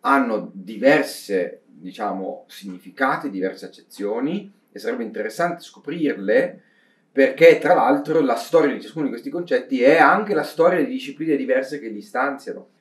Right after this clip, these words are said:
per cui la, lo spazio è fondamentale nella fisica, nella matematica, il luogo invece è fondamentale nella biologia, è fondamentale nell'antropologia culturale, il paesaggio è fondamentale nella storia dell'arte,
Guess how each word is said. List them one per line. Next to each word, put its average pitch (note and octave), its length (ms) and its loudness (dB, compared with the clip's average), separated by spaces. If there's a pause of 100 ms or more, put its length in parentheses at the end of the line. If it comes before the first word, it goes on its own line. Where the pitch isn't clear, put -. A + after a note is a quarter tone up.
per - 160 -12
cui G#2 120 -6
la, F#2+ 100 -4
lo F#2+ 160 -8
spazio - 520 -4
è G2 60 -2
fondamentale F#2 640 -6
nella F2+ 220 -8
fisica, G2+ 400 -10
nella F2 120 -8
matematica, - 800 -12 (480)
il A#2 180 -12
luogo C3 360 0
invece A#2 440 -4
è G#2 40 -6
fondamentale G#2 800 -6
nella F#2+ 180 -4
biologia, G2 600 -6
è A2 40 -8
fondamentale G#2 440 -10
nell'antropologia G2+ 760 -8
culturale, - 760 -10 (360)
il - 160 -10
paesaggio C3 540 2
è - 40 -12
fondamentale G#2 380 -6
nella G#2 140 -8
storia G#2 240 -8
dell'arte, F#2 680 -6